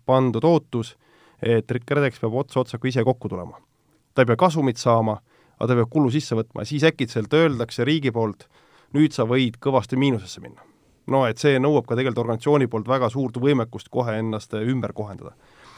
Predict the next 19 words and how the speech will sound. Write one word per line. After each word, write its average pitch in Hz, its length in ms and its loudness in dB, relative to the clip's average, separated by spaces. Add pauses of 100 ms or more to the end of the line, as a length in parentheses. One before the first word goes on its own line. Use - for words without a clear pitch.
(200)
No 127 80 2
mis 143 100 0
puudutab 180 260 4
neid 147 120 2
suuri, 147 560 4
äh, 135 240 4
ettevõtteid, 120 560 2
siis, 123 340 0
äh, 117 200 4 (680)
äh, 117 420 4
seal 170 360 4
tegelikult, 123 800 0
äh, 113 220 2 (300)
on 123 220 6
olnud 143 400 4
selline 110 280 -2
põhimõte, 113 680 2 (640)
äh, 107 380 -2 (100)
samamoodi, 160 720 4